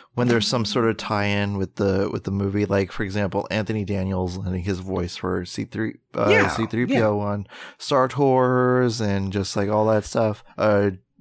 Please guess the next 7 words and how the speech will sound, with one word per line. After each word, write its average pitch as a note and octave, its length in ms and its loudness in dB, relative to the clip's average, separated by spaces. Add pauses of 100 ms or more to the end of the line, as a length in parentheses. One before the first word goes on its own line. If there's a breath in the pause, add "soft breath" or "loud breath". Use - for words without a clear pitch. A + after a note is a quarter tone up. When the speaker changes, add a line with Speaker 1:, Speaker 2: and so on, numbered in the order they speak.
(140)
Speaker 1:
uh, G#2 140 2
Jim G2+ 280 -2
Cummings G#2 640 -4 (160)
providing G#2 360 0
his G2+ 120 -4
voice G#2 300 -2
for G2+ 240 -2